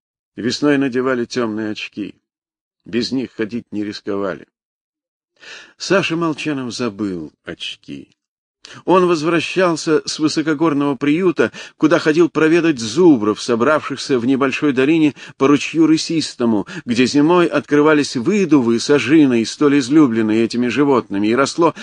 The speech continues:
много молодого ясеня. Молчанов нашёл зубров, в бинокль пересчитал их, оглядел места выпасов и теперь, поспешая домой, резал на лыжах прямиком через буковый лес.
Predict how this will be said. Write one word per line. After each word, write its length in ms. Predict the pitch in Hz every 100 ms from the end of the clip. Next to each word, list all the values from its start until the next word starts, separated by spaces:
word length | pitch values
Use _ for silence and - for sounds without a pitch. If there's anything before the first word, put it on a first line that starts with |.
| 196
много 360 | 139 156 208 170
молодого 440 | 165 156 143 160
ясеня. 720 | 147 113 107 90 - 67 62 - _ _ _ _ _ -
Молчанов 540 | 123 160 156 185 165
нашёл 380 | - 165 165 147
зубров, 500 | 104 185 170 165 - _ - -
в 120 | 110 92
бинокль 520 | 165 170 160 131 127
пересчитал 800 | - 135 120 - 127 175 175 175
их, 180 | 151 - - - -
оглядел 480 | 151 165 165 175
места 420 | 165 156 - - 127
выпасов 640 | 190 202 202 - 196 - - 156
и 300 | 190 196 -
теперь, 520 | - 151 - 190 180
поспешая 720 | - 139 - 123 - 131 113
домой, 400 | 107 127 208 202
резал 500 | 147 143 226 190 185
на 160 | 165 143
лыжах 420 | 151 196 160 151
прямиком 800 | - 151 170 - 165 175 156 123
через 340 | - 127 117 101
буковый 560 | 98 160 147 143 139
лес. 500 | 127 131 95 - -